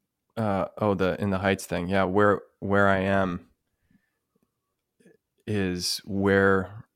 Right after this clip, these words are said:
God meets me, where reality meets me. And I either assent to that and enter into true leisure, which is an affirmation of the goodness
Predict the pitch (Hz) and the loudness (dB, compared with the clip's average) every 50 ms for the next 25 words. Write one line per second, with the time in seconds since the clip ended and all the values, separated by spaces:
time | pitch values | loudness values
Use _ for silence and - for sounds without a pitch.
0 | _ - - 104 95 95 90 90 104 127 139 - - 82 82 90 98 - _ _ | _ -6 -2 0 2 2 2 2 2 2 0 0 -4 -8 -8 -8 -12 -16 _ _
1 | - - 98 98 98 98 95 92 98 98 98 101 107 107 107 101 95 90 - - | -10 -6 -4 -2 0 0 0 0 0 2 2 4 4 4 4 2 0 -2 -4 -6
2 | - 92 90 87 85 - - 82 82 85 95 - _ - 92 90 85 85 87 - | -6 -6 -4 -4 -6 -8 -10 -10 -10 -10 -12 -16 _ -10 -8 -6 -6 -6 -8 -8
3 | - - 92 98 101 98 90 95 92 92 92 - _ _ _ _ _ - 95 - | -6 -4 -2 0 0 2 2 0 0 -2 -4 -8 _ _ _ _ _ -10 -6 -2
4 | - 101 104 107 - 117 110 113 123 135 143 131 - - _ _ _ _ - - | 2 2 2 0 0 0 2 2 2 2 0 -2 -8 -16 _ _ _ _ -20 -20
5 | _ _ _ _ _ _ _ _ _ _ - - 98 98 95 98 101 101 101 101 | _ _ _ _ _ _ _ _ _ _ -12 -6 -2 0 2 2 4 4 4 4
6 | 92 - 87 - - 104 95 92 90 90 95 90 104 117 113 98 90 - - 87 | 2 0 -6 -6 -4 -2 -2 -2 -2 -2 -2 -2 -2 0 0 0 -2 -4 -4 -8
7 | 85 - 85 87 85 - _ - 92 90 - - 92 90 90 92 - - 101 90 | -8 -6 -6 -8 -8 -8 _ -4 -4 -4 -2 -2 -4 -4 -2 -4 -4 -4 -4 -4
8 | - 85 82 90 - 87 90 95 104 107 - - - - | -6 -8 -10 -6 -4 -2 0 0 0 -2 -2 -4 -8 -10